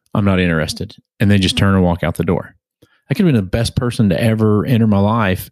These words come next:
and I didn't take more than, like, ten seconds to try and figure that out. So just like a sports team, we should always be looking to make our team better. So if somebody comes in looking for a job,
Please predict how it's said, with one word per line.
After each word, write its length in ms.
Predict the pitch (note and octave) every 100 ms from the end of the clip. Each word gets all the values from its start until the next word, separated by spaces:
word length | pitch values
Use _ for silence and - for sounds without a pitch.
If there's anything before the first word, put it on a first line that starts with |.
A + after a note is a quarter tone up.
| -
and 880 | C3+ G#2 G#2+ G#2 G#2 G#2+ G#2 G2+ -
I 120 | A2
didn't 360 | A2 A2 F#2+ G#2+
take 340 | A#2+ A2 G2
more 240 | G#2 G#2 G2+
than, 120 | F#2+
like, 180 | F#2+ -
ten 200 | A#2 G2+
seconds 420 | - G#2 - -
to 60 | F2+
try 180 | E2+
and 100 | E2
figure 220 | - F#2 D#2+
that 160 | B1+
out. 180 | - C2+ _ _ _ _ _ - - - - - _
So 580 | - B2 G#2+ G#2 G2 - -
just 180 | C#3+ G#3+
like 140 | G3
a 60 | D3
sports 420 | - D3 C#3+ -
team, 540 | A#2 G#2+ G2+ G2 F#2+ _ -
we 100 | A#2+
should 140 | -
always 360 | - A#2 A#2 A2
be 140 | A2
looking 540 | G#2+ A2 A2 G#2+ G2 - -
to 100 | -
make 240 | A2+ G#2+ A2
our 100 | G#2
team 220 | A#2+ A2
better. 420 | G2+ G#2+ F#3+ _ _ _ _ _ _ -
So 120 | A2+
if 80 | G2
somebody 300 | D#3 G#3 G#3
comes 240 | F3+ F3
in 100 | E3
looking 220 | D3 -
for 120 | - A#2+
a 60 |
job, 500 | A2+ C#3 G2+ G2 A2